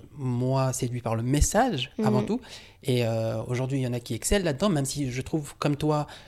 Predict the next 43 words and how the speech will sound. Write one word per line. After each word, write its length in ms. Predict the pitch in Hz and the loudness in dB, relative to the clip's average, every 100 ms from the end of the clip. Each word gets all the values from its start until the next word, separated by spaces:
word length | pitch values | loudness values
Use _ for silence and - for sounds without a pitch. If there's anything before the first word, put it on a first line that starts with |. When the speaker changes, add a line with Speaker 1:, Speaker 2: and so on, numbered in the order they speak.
| - - - | -20 -20 -12
Speaker 1:
que 60 | |
ça 220 | - - - | -4 0 0
se 80 | - | 4
perd 160 | 160 | 6
un 40 | 156 | 6
petit 140 | - 135 | 4 0
peu. 140 | 175 | 2
Speaker 2:
C'est 80 | 226 | 4
ça. 200 | 233 220 | 4 4
En 100 | 233 | 4
fait, 160 | 285 330 | 4 4
maintenant, 260 | 233 254 | 2 2
sur, 240 | 294 - - - - - | 0 -4 -8 -12 -10 -2
le 80 | 220 | 0
problème, 400 | - 233 269 269 | 2 2 2 0
c'est 180 | - 214 | 0 0
qu'il 140 | 208 | 2
y 20 | 196 | 0
a 20 | |
une 40 | |
surcharge, 800 | 208 - 240 - 247 226 202 - - | 0 -2 -2 0 0 2 0 -4 -2
euh, 420 | 202 196 190 185 | 2 4 6 4
des 100 | 185 | 2
publicités. 640 | 185 190 185 - 262 294 - | -2 -4 -6 -4 0 0 2
Et 80 | 208 | 2
donc, 300 | 214 247 233 - | 4 2 0 -4
on 160 | 214 | 0
a 120 | 208 208 | 2 2
aussi 200 | 202 240 | 2 2
une 80 | 214 | 0
surcharge 440 | 208 - 233 220 | 0 -4 -4 -2
de 80 | 202 | 0
mauvaises 320 | 196 247 254 | 2 4 2
publicités. 580 | 247 190 190 214 214 226 - - - - - - | 0 -2 -2 -4 -2 -2 -4 -20 -20 -20 -20 -6
Et 220 | 202 202 | 0 2
même 140 | 214 269 | 4 2
si 220 | - 233 | 0 -4
c'est, 400 | - 214 202 196 | 0 2 2 2
ça 140 | 202 | 2
reste 180 | 202 196 | 0 2
de 60 | 202 | 4
la 120 | 190 | 2
com, 340 | 190 254 262 | 2 2 2